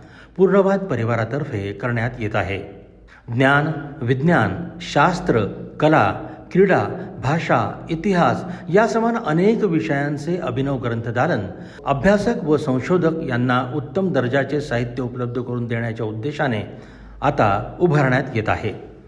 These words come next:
हा महत्त्वाकांक्षी प्रकल्प पूर्णवाद युवा संसदेने हाती घेतला असून तीन हजार चौरस फुटाहून अधिक जागेत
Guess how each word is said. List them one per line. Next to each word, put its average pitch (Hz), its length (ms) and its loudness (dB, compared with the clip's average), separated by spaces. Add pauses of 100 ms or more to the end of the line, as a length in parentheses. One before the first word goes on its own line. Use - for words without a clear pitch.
(540)
हा 240 140 4
महत्त्वाकांक्षी 220 640 2
प्रकल्प 170 400 4 (500)
पूर्णवाद 196 540 6
युवा 160 220 6
संसदेने 131 720 0
हाती 117 320 -2
घेतला 117 300 -4
असून 127 340 -2 (460)
तीन 233 140 6
हजार 214 280 6
चौरस 160 460 2
फुटाहून 147 320 0
अधिक 127 360 -2
जागेत 113 420 -4